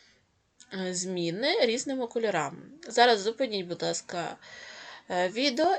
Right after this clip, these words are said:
і самостійно попрацюйте, самостійно оберіть, що вам підходить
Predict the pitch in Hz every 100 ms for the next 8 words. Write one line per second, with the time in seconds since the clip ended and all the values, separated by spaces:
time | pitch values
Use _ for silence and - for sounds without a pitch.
0 | - 311 320 - 247 220 208 - - 262
1 | 294 302 285 294 302 311 _ _ _ _
2 | _ _ _ _ _ _ _ _ _ _
3 | _ - - _ _ _ _ _ _ 185
4 | 180 185 180 - - 160 160 - 247 -
5 | 214 190 190 196 202 233 269 - - -
6 | - 175 165 165 165 170 247 277 - -
7 | _ _ _ _ _ _ _ _ _ _
8 | _ _ _ _ _ _ _ - - 214
9 | 233 269 185 190 214 185 185 - 202 180